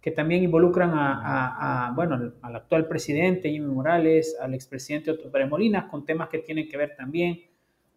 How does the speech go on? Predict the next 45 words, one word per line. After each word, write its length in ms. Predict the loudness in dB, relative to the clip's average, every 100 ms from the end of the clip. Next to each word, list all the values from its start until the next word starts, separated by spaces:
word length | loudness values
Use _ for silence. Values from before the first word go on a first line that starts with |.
| -8
con 160 | -8
financiamiento 640 | -6 -6 -4 -4 -4 -4 -4
electoral 380 | -6 -2 -2 0
ilícito. 420 | -2 -4 -12 -8
Toda 180 | -2 0
esta 260 | 0 -2 -2
historia, 580 | -4 -2 0 2 -2
Steve, 240 | -6 -6 -6
y 40 |
toda 200 | 0 2
esta 240 | 2 -2 -2
presencia 600 | -2 0 0 0 0 -2
de 80 |
dinero 720 | 0 0 2 4 4 2 -6 _ _ _ _ _ _
sucio, 520 | 0 6 6 4 0
digamos, 580 | 0 -2 -2 -2 -4 -4
en, 220 | -4 -2
en 100 | -2
las 140 | -4 -4
campañas 580 | -6 -2 -2 0 -2
políticas, 680 | -2 0 -2 -4 -6 -8 -8 -18
¿qué, 140 | -18
qué, 160 | -20 _
cuál 200 | -2 0
es 40 |
el 60 | -2
significado 520 | -4 -6 -4 0 2
de 60 | 2
todo 220 | 2 -2
esto 280 | -2 -6 -8
para 220 | -6 -4
una 140 | -4
democracia 680 | -4 -4 -4 -4 -2 -6 -6 -14 _ _ _ _
que 80 | -10
es, 160 | -10 -10
que, 140 | -10
que 180 | -10 -4
sigue 160 | 0 2
siendo 240 | 2 0
tan 160 | 0 0
débil 240 | 0 0
como 160 | -2 0
la 60 |
de 60 | 0
Guatemala? 500 | -2 -2 -6 -8